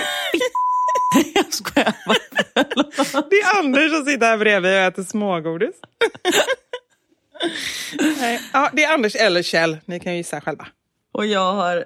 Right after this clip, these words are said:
Speaker 1: städerskan som står och dammsuger precis utanför dörren. Men det,
Speaker 2: Ja.
Speaker 1: så får det vara. Så får
Speaker 2: Så
Speaker 1: det vara.
Speaker 2: får det vara.
Speaker 1: Ja.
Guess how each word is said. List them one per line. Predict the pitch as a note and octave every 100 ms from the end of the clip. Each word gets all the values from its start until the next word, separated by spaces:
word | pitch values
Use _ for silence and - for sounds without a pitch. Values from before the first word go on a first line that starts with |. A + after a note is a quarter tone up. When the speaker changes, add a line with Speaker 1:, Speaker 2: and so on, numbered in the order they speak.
| -
Speaker 1:
städerskan | - G3 E3 D#3 - F3
som | E3+
står | F3
och | E3
dammsuger | E3+ D#3 D3+ D#3 E3
precis | F3 E3 D3
utanför | - D3 D3+
dörren. | - _
Men | E3+ E3
det, | F3 D#3+ - _
Speaker 2:
Ja. | D4+ B3+ - - -
Speaker 1:
så | - B3 C#4
får | F#4
det | E4
vara. | - _ _ _ _ -
Så | E3+
får | -
Speaker 2:
Så | F3+
Speaker 1:
det |
vara. | E4 F#4+
Speaker 2:
får |
det | F#4+
vara. | - - - _ - _ _
Speaker 1:
Ja. | - - G3